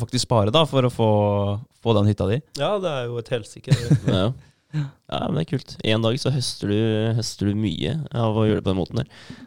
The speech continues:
Speaker 3: Det gjør
Speaker 2: Ja
Speaker 3: du.
Speaker 2: da, og så har jeg de to tomannsboligene privat da,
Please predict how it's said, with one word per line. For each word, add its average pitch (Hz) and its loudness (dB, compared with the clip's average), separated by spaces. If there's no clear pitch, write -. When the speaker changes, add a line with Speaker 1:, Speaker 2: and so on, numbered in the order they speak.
Speaker 3:
Det 139 -2
gjør 135 4
Speaker 2:
Ja - 6
Speaker 3:
du. - 4
Speaker 2:
da, - -10
og 143 -12
så 151 -4
har 135 4
jeg 147 0
de 127 -2
to 120 -6
tomannsboligene 110 -10
privat 120 -4
da, - -4